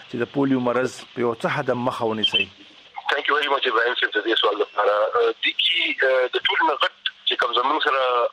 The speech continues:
Speaker 2: مدد دی، هغه د عوام د طرف نه دی. آه، ځکه چې د دې کمپاین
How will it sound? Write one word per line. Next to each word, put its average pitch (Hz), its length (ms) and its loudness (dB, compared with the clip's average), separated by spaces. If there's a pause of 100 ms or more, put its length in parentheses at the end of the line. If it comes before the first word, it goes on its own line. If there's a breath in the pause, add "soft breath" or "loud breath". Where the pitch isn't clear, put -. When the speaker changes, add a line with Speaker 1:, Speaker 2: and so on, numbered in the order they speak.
(100)
Speaker 2:
مدد 139 280 -2
دی، 127 80 2 (120)
هغه 117 240 2
د - 20 4 (200)
عوام 104 260 0
د 82 100 -8
طرف 85 240 -2
نه 85 120 0
دی. 76 100 -10 (180)
آه، 110 120 0 (100)
ځکه - 200 -4
چې 156 140 0
د - 100 2
دې 151 100 0 (100)
کمپاین 151 300 0